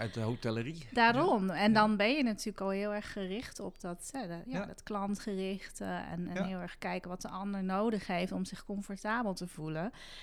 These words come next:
Speaker 2: En als ze dan weet van, ja, dat P A, dan kan ik nog meer op één persoon me
Speaker 1: Ja.
Speaker 2: concentreren wat die nodig heeft. Ja, dan is het ook niet zo'n heel gekke stap
Speaker 1: Nee.
Speaker 2: eigenlijk.
Speaker 1: Nee, ja, kijk, in, in, eh, in de hotellerie zou je wel, eh,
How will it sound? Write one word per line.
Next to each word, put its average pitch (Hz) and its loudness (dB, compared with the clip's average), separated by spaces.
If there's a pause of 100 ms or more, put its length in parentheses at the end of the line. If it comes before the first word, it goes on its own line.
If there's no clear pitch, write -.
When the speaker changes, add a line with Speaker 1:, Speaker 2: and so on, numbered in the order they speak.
(120)
Speaker 2:
En 214 2
als 208 4
ze 190 0
dan 185 0 (120)
weet 214 2
van, - 0
ja, 349 -2
dat 175 -2
P - -10 (280)
A, 214 -2
dan 196 -2
kan 196 -6
ik 185 -6
nog 226 2
meer 220 0
op 190 -6
één 247 4
persoon 226 0
me 208 4
Speaker 1:
Ja. 190 -2
Speaker 2:
concentreren 185 -4
wat 175 -2
die 262 4
nodig 185 -2
heeft. 165 -6 (320)
Ja, 220 -6
dan 233 2
is 226 0
het - -10
ook 226 0
niet 226 6
zo'n 202 4
heel 175 2
gekke - -4 (260)
stap - -2
Speaker 1:
Nee. 160 2
Speaker 2:
eigenlijk. - -8
Speaker 1:
Nee, 123 6
ja, 131 4
kijk, 127 2
in, 117 -2
in, 123 -2
eh, 120 -2
in 123 -4
de 117 0
hotellerie 117 0
zou 113 2
je 113 2
wel, 107 0
eh, 113 0